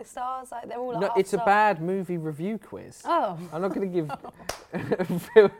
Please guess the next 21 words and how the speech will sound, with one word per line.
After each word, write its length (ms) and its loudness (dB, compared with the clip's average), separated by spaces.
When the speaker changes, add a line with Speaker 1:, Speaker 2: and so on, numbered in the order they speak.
Speaker 2:
got 240 0
five 360 2
stars, 500 6
am 180 8
Speaker 1:
<laughs> 20 6
I 40 8
Speaker 2:
I? 60 10
Speaker 1:
didn't 200 4
realise 240 2
it 100 -8
was 80 -4
a 40 -2
bad 380 2
movie 260 -6
review 460 -10
quiz. 300 -10
<laughs> 40 -12
I 20 -10
thought 160 -10
it 100 -12
was 160 -14